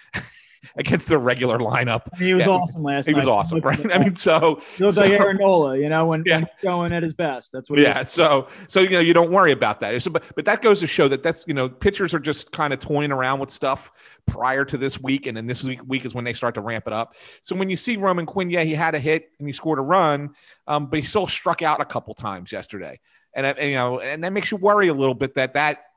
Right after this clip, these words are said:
Speaker 1: that swing and miss is still going to be there come the regular season, you said Her-, you mentioned Herrera, um, and he's had his moments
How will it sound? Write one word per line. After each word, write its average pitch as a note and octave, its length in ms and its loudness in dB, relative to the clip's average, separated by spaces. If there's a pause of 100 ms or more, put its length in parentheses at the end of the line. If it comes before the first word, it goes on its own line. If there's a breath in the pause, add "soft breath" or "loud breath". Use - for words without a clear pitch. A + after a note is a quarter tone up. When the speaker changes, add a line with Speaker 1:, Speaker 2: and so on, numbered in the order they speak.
(260)
Speaker 1:
that C#3+ 180 -4
swing D#3+ 340 -2
and C#3+ 100 -4
miss C#3+ 220 -2
is A#2+ 120 -10
still - 220 -2
going C3 260 -2
to A2+ 40 -8
be C#3 240 -6
there G#2 400 -4 (460 loud breath)
come C3+ 180 -4
the B2 80 -4
regular A2+ 380 -2
season, A2+ 460 -10 (360 soft breath)
you C3 60 -8
said G3+ 200 0
Her-, E3+ 180 -4
you D3 100 -2
mentioned E3 340 -2
Herrera, D3+ 600 2 (360 soft breath)
um, C3 420 -4 (200)
and C#3+ 140 -4
he's F3 200 -10
had F#3+ 220 0
his E3+ 260 0
moments D3 640 -4